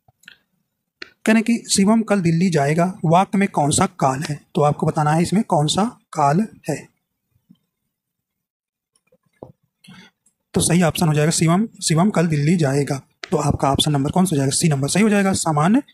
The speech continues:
भविष्यत काल हो जाएगा। अगला है, कह रहे सुरेश गीत गा रहा था, वाक्य में कौन सा काल है?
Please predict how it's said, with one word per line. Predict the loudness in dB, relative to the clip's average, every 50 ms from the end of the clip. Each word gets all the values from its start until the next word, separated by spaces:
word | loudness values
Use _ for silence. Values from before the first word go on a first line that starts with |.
| _ _ -4
भविष्यत | -2 0 0 0 0 0 -2 0
काल | 0 0 2 2
हो | 2 0
जाएगा। | 0 0 0 0 -2 -4 -6 _ _ _ _ _ _ _ _ _ _ _ _ _ _ _ _ _ _ _ _ -18
अगला | -8 -6 -4 -2 0 0
है, | -2 -2 -4 -10 _ _ _ _ _ _ _ _ _ -20 -20 -20 -12 -4 0
कह | 2
रहे | 2 2
सुरेश | 2 2 2 2 2 0 0 0
गीत | -2 -2 0 0
गा | 0 0 2 0
रहा | 0 0 -2 -2
था, | 0 0 -2 -2 -2 0
वाक्य | 0 0 0 2 0 0
में | 0 0
कौन | 0 -2 -2 0
सा | 0 -2
काल | 0 0 0 0 0
है? | -2 -4 -6